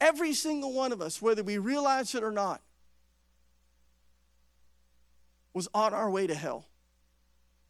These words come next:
Was on our way to an eternity without him. Was on our way to what we deserved. But the beautiful thing about Jesus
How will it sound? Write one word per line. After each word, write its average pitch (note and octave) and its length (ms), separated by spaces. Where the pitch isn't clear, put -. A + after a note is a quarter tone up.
Was E3 200
on C4 180
our C#4+ 180
way B3 240
to G#3+ 160
an F#3+ 80
eternity A#3 680
without F#3+ 460
him. D#3 300
Was G3+ 220
on C#4+ 180
our D4 180
way C4+ 280
to B3 200
what A3 260
we C4+ 240
deserved. A3 840
But G#3 100
the A3 80
beautiful C4+ 480
thing B3+ 240
about G#3+ 260
Jesus F3+ 680